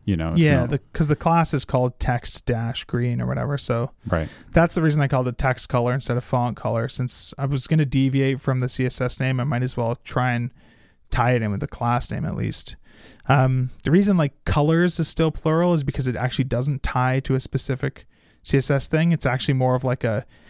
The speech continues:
Speaker 2: it's really just, like, a shared constant that is shared between a bunch of other things.
Speaker 1: Do you
Speaker 2: So it
Speaker 1: wanna
Speaker 2: felt
Speaker 1: talk about that? 'Cause aren't there a few that fall into that bucket?
Speaker 2: There's two right now. So if you're familiar with, like, the old Tailwind config file or the current Tailwind config file, depending on how you wanna think about it,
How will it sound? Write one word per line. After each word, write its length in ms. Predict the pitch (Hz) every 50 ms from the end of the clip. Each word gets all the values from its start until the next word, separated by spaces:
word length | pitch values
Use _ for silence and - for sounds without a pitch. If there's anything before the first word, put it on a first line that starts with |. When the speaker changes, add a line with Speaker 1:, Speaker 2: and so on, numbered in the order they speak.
| - - _ -
Speaker 2:
it's 140 | 131 -
really 240 | 143 156 180 185 185
just, 180 | 156 170 156 -
like, 120 | 156 -
a 60 | 139
shared 640 | 127 - - - 147 135 131 131 131 127 120 120 - - - _
constant 680 | - - 131 127 127 120 - - 120 104 95 - - - - -
that 160 | 127 117 120
is 160 | 117 - -
shared 420 | - - - 123 117 117 120 120
between 280 | - 135 - - 127 120
a 40 | 143
bunch 220 | 151 151 127 -
of 80 | - 110
other 160 | 107 113 131
things. 520 | - - 151 147 156 165 165 - - - - - - - -
Speaker 1:
Do 80 | -
you 40 | 113
Speaker 2:
So 80 | 107 -
it 20 |
Speaker 1:
wanna 80 | 104 101
Speaker 2:
felt 120 | - 143
Speaker 1:
talk 200 | 101 98 101 -
about 320 | 107 90 107 107 110 - -
that? 320 | 117 113 113 110 - -
'Cause 220 | - 110 95 90 98 - 107 - -
aren't 160 | - 110 107
there 120 | 104 101 92
a 40 | -
few 280 | - - 107 107 110
that 320 | 104 110 107 - - - -
fall 200 | - 117 110 110
into 100 | 113 113
that 180 | 117 113 113
bucket? 360 | - 120 113 - 135 131 - _ _ _ _ _ _ - - - - - _ - - - - -
Speaker 2:
There's 160 | - 160 -
two 380 | - - - 196 190 190 165 143
right 200 | 135 135 127 127
now. 380 | 131 123 123 123 135 135 123 120
So 380 | - - - 160 151 147 147 139 - - - - - - - -
if 180 | - 160 - -
you're 60 | 175
familiar 400 | - - 185 190 214 226 220 214
with, 80 | 202 185
like, 140 | 170 156 -
the 100 | 151 -
old 260 | 139 147 151 151 143
Tailwind 320 | - 151 139 131 131 135
config 300 | - 127 117 - 123 123
file 380 | - - 117 113 113 127 143 143 147
or 140 | 123 110
the 80 | 113 147
current 360 | - - - 151 139 139 131
Tailwind 240 | - 139 123 120 139
config 300 | - - - 135 - -
file, 240 | - 127 123 135 151
depending 320 | 147 - - - 127 127 143
on 80 | 135
how 120 | 135 131 127
you 120 | 123 120
wanna 140 | 117 120 123
think 220 | - - 139 -
about 240 | 139 - 117 120 123
it, 160 | 123 127 127